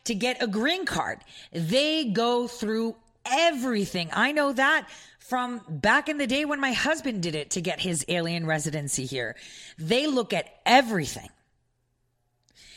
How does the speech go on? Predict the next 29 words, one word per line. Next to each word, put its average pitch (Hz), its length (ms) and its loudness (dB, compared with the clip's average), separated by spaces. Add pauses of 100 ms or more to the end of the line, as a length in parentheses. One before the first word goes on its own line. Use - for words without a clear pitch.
(220)
And 202 440 -2
this 240 220 2
is, 220 340 -2
uh, 175 180 0
for 220 180 2
me, 233 420 0
this 170 220 -2
is 170 100 0
a 165 60 0
good 175 240 -4
thing. - 260 -10
Now, 196 400 0
in 208 120 -4
regards 247 380 2
to 277 60 -8
the 254 140 2
illegal 233 380 2
immigration, 151 600 -4 (360)
like 285 300 2
he 247 100 0
said, 165 480 -2 (280)
we're 285 240 0
spending 277 720 -2
billions 208 680 0
and 214 240 0
billions 311 480 0
of 226 160 0
dollars 175 640 6 (760)
on 240 240 -2